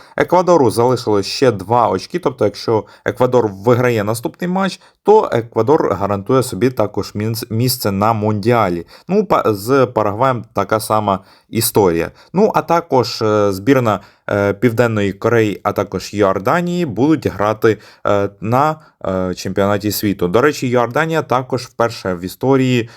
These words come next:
е, буде грати на основній стадії чемпіонату світу. Ну а Реал презентував домашній комплект форми на сезон дві тисячі двадцять п'ять двадцять шість. На мою думку, все ж таки, знаєте, сама стандартна форма.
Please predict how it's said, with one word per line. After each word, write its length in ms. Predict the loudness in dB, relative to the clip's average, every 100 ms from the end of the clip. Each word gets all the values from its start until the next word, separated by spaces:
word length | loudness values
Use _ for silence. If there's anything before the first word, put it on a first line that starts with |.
| _
е, 80 | -2
буде 300 | 2 2 2
грати 400 | 2 -2 0 -4
на 300 | 0 0 0
основній 480 | 0 -4 -4 -4 -4
стадії 460 | -4 -2 -2 -4
чемпіонату 680 | -6 -8 -4 -4 -4 -4 -4
світу. 560 | -6 -2 -2 0 -2 -4 -14 -20 _ _ _ _ _ _ _ _
Ну 220 | -2 4 4
а 180 | 4
Реал 440 | 4 4 4 2 2
презентував 720 | 2 2 0 0 2 2 2
домашній 640 | 0 0 2 2 0 -4 -4
комплект 580 | -2 -2 2 0 0
форми 460 | -6 2 2 2 0
на 160 | 0 0
сезон 540 | 0 0 2 2 2
дві 140 | -4
тисячі 340 | -6 -6 -6 -2
двадцять 360 | 0 0 -4
п'ять 280 | -4 -2 -2
двадцять 380 | 0 -2 0 -4
шість. 380 | -4 -10 -10 -14 -20 -4
На 100 | -2
мою 240 | 2 2 4
думку, 340 | 2 0 -8
все 240 | 0 0
ж 100 | 0
таки, 260 | -4 -2 -2
знаєте, 420 | 0 0 2 0 0
сама 400 | -2 -2 0 -4
стандартна 640 | -4 -4 -2 -2 -2 -4
форма. 520 | -2 -2 0 0 -2